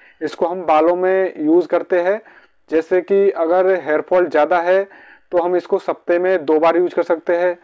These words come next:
अगर हेयर फॉल कम है तो इसको हम सप्ताह में एक बार यूज़ कर सकते हैं।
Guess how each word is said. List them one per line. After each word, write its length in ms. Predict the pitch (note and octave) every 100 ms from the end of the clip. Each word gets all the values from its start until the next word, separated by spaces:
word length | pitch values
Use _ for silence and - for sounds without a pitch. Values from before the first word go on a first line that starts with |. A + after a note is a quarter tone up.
| - - _
अगर 200 | D#3 E3+
हेयर 220 | D3 D#3+
फॉल 260 | E3 F#3+ F#3+ F#3+
कम 180 | F3+ F3+
है 260 | F#3+ F#3+ F#3+ - _
तो 100 | F#3
इसको 240 | F3 G3
हम 360 | F3 F#3+ G3 G3+
सप्ताह 380 | F#3 D#3 - F3+
में 120 | F#3
एक 260 | - E3+ D#3+
बार 180 | F3+
यूज़ 200 | F3+ F3
कर 100 | -
सकते 360 | E3 E3+ - E3+
हैं। 160 | F3+